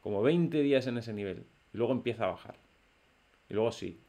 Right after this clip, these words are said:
cuando empieza a bajar ya se empieza a mover y sí. Pero igual estás veinte días ahí que dices, "Pero si tiene que bajar, tiene que bajar", y no baja. Que pasaba en los índices. Lo estábamos diciendo desde hace un montón de tiempo, "Esto tiene que corregir,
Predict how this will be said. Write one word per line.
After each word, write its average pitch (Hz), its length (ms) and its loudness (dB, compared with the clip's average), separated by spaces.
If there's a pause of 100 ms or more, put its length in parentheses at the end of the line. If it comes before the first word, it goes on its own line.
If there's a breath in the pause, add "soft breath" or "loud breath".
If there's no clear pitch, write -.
(220)
cuando 92 140 -6
empieza 104 240 -4
a - 20 2
bajar 120 240 0
ya 110 280 0
se - 120 -12
empieza 98 260 -4
a - 20 -4
mover 123 360 0
y 107 60 -4
sí. - 260 -10 (540 soft breath)
Pero - 100 -10
igual 123 180 0
estás 147 240 0
veinte 151 420 -2
días 147 260 -4
ahí 147 100 -4
que 127 120 -4
dices, 113 320 -4 (120)
"Pero 92 120 -6
si 90 120 -10
tiene 143 160 -4
que 131 80 0
bajar, 123 340 -2
tiene 123 160 -6
que 123 60 -2
bajar", 120 240 0
y 110 80 -2
no 110 100 0
baja. 113 340 -2
Que 101 120 -4
pasaba 127 320 0
en 135 80 2
los 104 180 -2
índices. 175 500 -4 (540 soft breath)
Lo 110 160 0
estábamos 156 420 4
diciendo 151 380 0
desde 127 160 4
hace 135 140 0
un 127 80 -2
montón 113 280 -2
de 107 80 0
tiempo, 104 280 -4
"Esto 110 160 -8
tiene 113 240 -2
que 98 60 -8
corregir, 90 500 -10